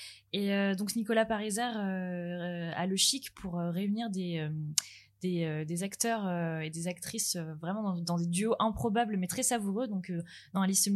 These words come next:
et le maire, c'était Fab-, Fabrice Lucchini et Anaïs de Moustier. Et donc là, c'est Vincent Lacoste et Sandrine Kiberlin. Et ça fonctionne très, très bien. Le duo est très, très savoureux, vraiment délicieux. Euh, parce que, euh,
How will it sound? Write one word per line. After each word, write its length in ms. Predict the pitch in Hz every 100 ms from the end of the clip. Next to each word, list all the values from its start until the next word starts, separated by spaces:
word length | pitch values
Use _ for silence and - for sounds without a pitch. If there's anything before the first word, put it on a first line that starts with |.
| 196
et 100 | 185
le 100 | 185
maire, 180 | 196 202
c'était 360 | - 170 175
Fab-, 400 | 170 185 175 170
Fabrice 320 | 170 180 185 190
Lucchini 520 | 185 202 202 202 175
et 40 |
Anaïs 300 | 156 175 175
de 80 | 175
Moustier. 400 | 175 170 - 226
Et 20 |
donc 200 | 180 170
là, 100 | 180
c'est 320 | 175 - 151 151 - - -
Vincent 240 | 190 196 208
Lacoste 440 | 202 196 202 -
et 100 | 185
Sandrine 320 | 170 190 202 202
Kiberlin. 500 | 196 185 175 185 240 - - -
Et 60 |
ça 140 | 170 170
fonctionne 340 | 180 170 196
très, 160 | - 208
très 180 | -
bien. 240 | 185 185 208
Le 100 | 185
duo 260 | 156 190
est 200 | 190 151
très, 160 | - 214
très 160 | - 214
savoureux, 460 | 208 185 175 180
vraiment 280 | 190 185 220
délicieux. 480 | 202 175 160 190 220 - - - - -
Euh, 360 | 180 175 175 175
parce 260 | 180 -
que, 480 | - 202 185 180 175 170 - _ _ _ - - 175
euh, 320 | 170 165